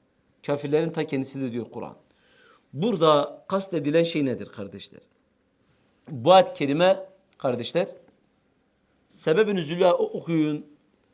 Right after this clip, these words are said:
bir önceki ayet-i kerimeyi okuyun, e, sonraki ayet-i kerimeyi okuyun. Bu ayet-i kerime Hristiyanlardan, kitap ehlinden, Yahudilerden bahsediyor. Tevrat'la hükmeden, Tevrat'la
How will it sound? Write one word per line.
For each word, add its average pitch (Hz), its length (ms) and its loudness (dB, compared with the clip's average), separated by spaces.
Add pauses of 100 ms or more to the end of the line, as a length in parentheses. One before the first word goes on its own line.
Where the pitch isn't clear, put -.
(320)
bir 175 140 -6
önceki 165 400 0
ayet-i 160 160 0
kerimeyi 147 340 0
okuyun, 143 520 -2 (1000)
e, - 60 -20 (520)
sonraki 175 440 2
ayet-i 160 160 4
kerimeyi 151 340 2
okuyun. 139 560 -2 (420)
Bu 147 80 2
ayet-i 240 200 4
kerime 190 340 0
Hristiyanlardan, 156 720 -4
kitap 175 260 -2
ehlinden, 143 360 0
Yahudilerden 127 640 -2
bahsediyor. 98 420 -12 (1040)
Tevrat'la 180 440 2
hükmeden, 214 640 0 (880)
Tevrat'la 170 680 2